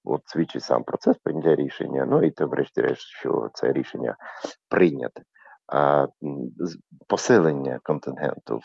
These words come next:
в, в, в районі Червоного моря, звісно, може до певної міри, м, покращити безпеку в цьому регіоні,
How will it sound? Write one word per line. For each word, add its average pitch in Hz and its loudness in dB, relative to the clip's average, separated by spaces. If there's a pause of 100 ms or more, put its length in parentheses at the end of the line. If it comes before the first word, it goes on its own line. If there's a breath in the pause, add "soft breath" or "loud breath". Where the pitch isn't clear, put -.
в, 82 6 (260)
в, 71 4
в 67 -4
районі 69 0 (120)
Червоного 73 2
моря, 123 6
звісно, 85 -6
може 62 -10 (520 loud breath)
до - -8
певної 71 0
міри, 64 -2 (220)
м, 71 -6
покращити - 2
безпеку - -8
в - -12
цьому - 0
регіоні, 127 4